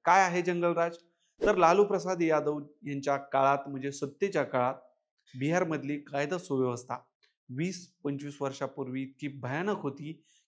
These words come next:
की लोक अजूनही त्याला विसरू शकलेले नाही. विचार करा, इतक्या जुन्या गोष्टीच्या विरोधात जर कोणी मतदान करत असेल तर त्यावेळी बिहारची परिस्थिती काय असेल. त्यामुळे ते नको म्हणून बिहारी लोकांना नितीश कुमार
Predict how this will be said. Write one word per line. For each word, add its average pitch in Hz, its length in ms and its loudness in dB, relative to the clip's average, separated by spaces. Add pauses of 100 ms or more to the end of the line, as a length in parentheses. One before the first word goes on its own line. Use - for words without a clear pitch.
की 147 80 0
लोक 165 400 4 (200)
अजूनही 147 600 -2
त्याला 131 320 -4 (140)
विसरू 147 320 -4
शकलेले 120 440 -6
नाही. 117 180 -4 (760)
विचार 196 280 2
करा, 160 220 -2
इतक्या 165 400 -2
जुन्या 151 360 -4
गोष्टीच्या 143 600 -6
विरोधात 139 420 -4
जर 143 240 -4
कोणी 143 200 -6
मतदान 131 400 -4
करत 185 300 -2
असेल 151 340 0 (440)
तर 151 100 0 (140)
त्यावेळी 151 540 0
बिहारची 135 600 -4
परिस्थिती 131 640 -6 (100)
काय 135 200 2
असेल. 117 220 -6 (560)
त्यामुळे 160 360 0 (480)
ते 214 120 2
नको 170 400 0
म्हणून 135 480 0 (240)
बिहारी 147 500 -2
लोकांना 135 580 -4
नितीश 151 460 -8
कुमार 127 380 -6